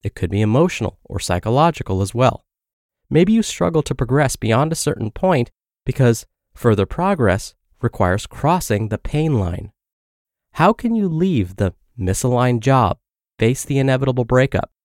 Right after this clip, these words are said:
or fix your habits unless you're willing to take on more pain, at least temporarily? Your personal pain line isn't fixed. It's flexible. In order to improve my physical flexibility,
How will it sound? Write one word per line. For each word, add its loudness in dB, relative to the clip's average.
or 2
fix -2
your 0
habits 0
unless 2
you're 2
willing 0
to -8
take 0
on 2
more 2
pain, 0
at -4
least -2
temporarily? 0
Your 2
personal -2
pain 0
line 0
isn't 0
fixed. -4
It's -2
flexible. -4
In 2
order 2
to 0
improve 0
my 2
physical -2
flexibility, 0